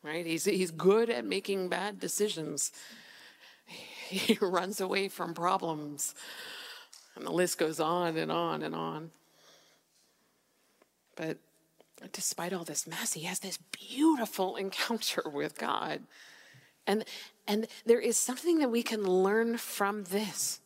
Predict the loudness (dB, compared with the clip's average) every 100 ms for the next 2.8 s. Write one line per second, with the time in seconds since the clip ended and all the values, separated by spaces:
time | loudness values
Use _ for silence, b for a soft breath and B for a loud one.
0 | _ B B B B -4 -2 -2 -4 B
1 | B -6 -4 -2 -2 -2 0 2 2 2
2 | 0 -4 -6 -4 -4 -4 -6